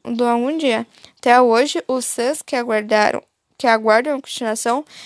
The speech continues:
ficaram de olho no fórum Wi-, Witch Hubris, onde que o arco atualmente está sendo desenvolvido. Apesar de ainda ser algo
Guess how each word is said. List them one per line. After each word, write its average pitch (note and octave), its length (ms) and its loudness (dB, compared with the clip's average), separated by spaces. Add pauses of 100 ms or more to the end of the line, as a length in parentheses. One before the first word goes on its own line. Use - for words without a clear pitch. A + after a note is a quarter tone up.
(160)
ficaram D4 300 0
de D#4 140 -4
olho C#4+ 200 4
no D4+ 120 -4
fórum B3 500 0 (360)
Wi-, D4+ 420 0 (800)
Witch D4 520 -4 (280)
Hubris, A3+ 840 -2 (520)
onde C#4 520 2
que A#3 240 -8 (160)
o C#4+ 200 -4
arco C4 380 0
atualmente A#3+ 560 -8
está C4+ 300 -6
sendo B3+ 280 -10
desenvolvido. B3 960 -4 (840)
Apesar D#4 540 4
de A#3 360 -8 (140)
ainda D#4+ 420 -6
ser G#3+ 280 -6
algo A3+ 280 -4